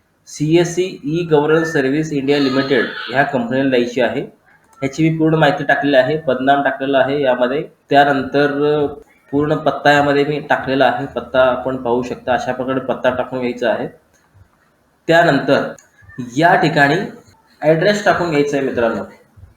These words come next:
जर आपण कुठल्या कुठल्या गावामध्ये आपण जर पत्ता बदलून बदलून राहिला असाल, तर तिथली माहिती यामध्ये टाकायचं आहे. मी एकाच ठिकाणी राहिलेलो आहे, त्यामुळे मी माझा जो गाव आहे तिथलाच मी निवडतोय.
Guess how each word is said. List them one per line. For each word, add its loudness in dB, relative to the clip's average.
जर 2
आपण 2
कुठल्या 0
कुठल्या -2
गावामध्ये 4
आपण -2
जर 0
पत्ता 0
बदलून -2
बदलून -2
राहिला 2
असाल, 2
तर -2
तिथली -2
माहिती 0
यामध्ये 2
टाकायचं 0
आहे. -4
मी -4
एकाच 2
ठिकाणी -2
राहिलेलो 2
आहे, 2
त्यामुळे 0
मी -6
माझा -2
जो -4
गाव 4
आहे 2
तिथलाच -2
मी -2
निवडतोय. -4